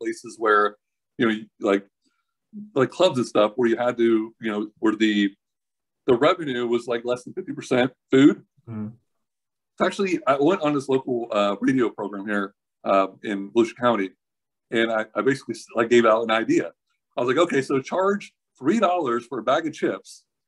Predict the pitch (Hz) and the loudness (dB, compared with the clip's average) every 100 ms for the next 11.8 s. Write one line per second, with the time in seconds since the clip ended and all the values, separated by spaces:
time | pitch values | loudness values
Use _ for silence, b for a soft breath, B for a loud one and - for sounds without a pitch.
0 | _ _ - 131 - 170 - 160 170 151 | _ _ -6 -4 -2 -2 0 -2 -2 -2
1 | 156 113 101 101 110 143 95 98 _ _ | -2 -2 -4 -2 0 0 -2 -8 _ _
2 | _ _ 127 127 151 - 127 151 151 160 | _ _ -6 -4 -4 -4 -2 -2 -2 -2
3 | 139 95 95 92 113 113 92 90 87 87 | -2 -2 -6 -2 0 0 -4 -10 -10 -10
4 | 85 85 _ - 127 143 156 170 120 110 | -12 -14 _ -8 2 6 8 8 6 4
5 | 117 131 135 120 120 - 120 123 - 135 | 2 0 -2 -4 -4 -4 -4 -4 -4 -2
6 | 127 117 110 104 117 117 117 117 _ _ | 0 0 -4 -6 -2 0 -2 -4 _ _
7 | _ 123 120 123 117 120 113 117 113 107 | _ -2 0 0 0 -2 -2 -2 -2 -2
8 | 110 110 101 131 135 180 196 202 180 127 | -2 -2 -6 -10 -4 -4 -2 -2 -2 -4
9 | 127 131 131 - 110 131 127 139 127 120 | -4 -4 -4 -2 0 2 2 0 0 -4
10 | 180 208 147 135 170 131 110 110 107 117 | -4 -4 -6 -2 0 0 -4 -12 -12 -10
11 | 104 101 127 - 127 156 120 101 | -8 -6 -6 -6 -4 -2 -2 -8